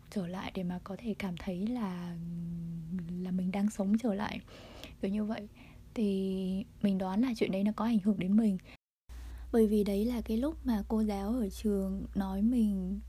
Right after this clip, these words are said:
phải nói phụ huynh điện thoại đi cho cô. Và khi mà mình nói với mẹ, mẹ điện thoại cho cô thì dường như là cô đã phàn nàn, nói rằng là mình đã không kiểu ngoan ngoãn ở trong lớp, mình hay nói chuyện rồi mình nhoi nhoi, quay qua quay lại các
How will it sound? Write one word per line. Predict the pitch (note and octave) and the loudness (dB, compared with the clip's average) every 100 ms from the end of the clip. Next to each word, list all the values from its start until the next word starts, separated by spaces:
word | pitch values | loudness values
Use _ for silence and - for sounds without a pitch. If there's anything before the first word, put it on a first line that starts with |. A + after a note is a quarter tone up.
| - | -6
phải | G3 G#3 G3+ - - - - | -4 -4 -6 -8 -12 -12 -2
nói | G3 F#3 | 0 0
phụ | G#3 F#3+ | -2 -2
huynh | G#3+ A3+ G#3+ | 2 2 2
điện | - | -2
thoại | F#3 G#3+ | -4 -2
đi | G#3 | -4
cho | G#3 G#3 | -2 -4
cô. | A3+ G#3 G#3 - - - - A#3 | 0 0 0 -4 -12 -12 -10 -6
Và | G3 G3+ | -4 -4
khi | - G#3+ | 2 2
mà | G#3 G3+ | 4 0
mình | F#3+ F#3 | -2 -2
nói | F#3+ | -2
với | G#3 | 2
mẹ, | A3 A#3 | 2 2
mẹ | F#3 - | -2 -2
điện | F#3+ | -2
thoại | G3 | -2
cho | G3 G#3 | -2 -4
cô | - G#3 G#3 | -2 -2 0
thì | G3+ F#3+ G3 | 0 0 0
dường | G3 | 0
như | G#3 | 0
là | G3 - | -2 -4
cô | G3+ G3+ | -4 -2
đã | - | -4
phàn | G3+ A#3 G3+ F#3 | -2 0 2 0
nàn, | F#3 F#3 F#3+ - - - - | -2 -2 -2 -4 -12 -12 -2
nói | G#3+ G3 F#3+ F#3+ G#3+ | -2 0 -2 -2 0
rằng | G#3+ | 0
là | G3 | 0
mình | F#3+ F#3 F#3 F#3 | -2 -2 -2 -4
đã | - A3 | -4 -6
không | - A3 G#3+ G#3+ | -2 0 2 2
kiểu | A3+ G3 G#3+ G3 | 0 -2 -2 -2
ngoan | G3+ G#3 | 0 2
ngoãn | G#3+ - A3 A#3+ B3+ B3+ | 0 0 2 2 2 -2
ở | G#3 | -4
trong | F#3+ G#3+ | -2 2
lớp, | G#3+ A#3+ C#4+ D4 | 2 0 -2 2
mình | G#3+ G3 F#3+ F#3 | 2 2 0 0
hay | G#3+ | 0
nói | G#3 G#3 | 2 0
chuyện | - C4 - F#3+ | -2 -2 0 -2
rồi | F#3 | 0
mình | F#3+ F#3 F#3 - - - | -2 -2 -2 -8 -12 0
nhoi | A3 | 2
nhoi, | G#3 G#3 G3+ | 4 2 0
quay | G#3+ G#3 | -2 -2
qua | G#3+ | -2
quay | A3 A3 | 0 -2
lại | G#3+ | 0
các | A3 | -2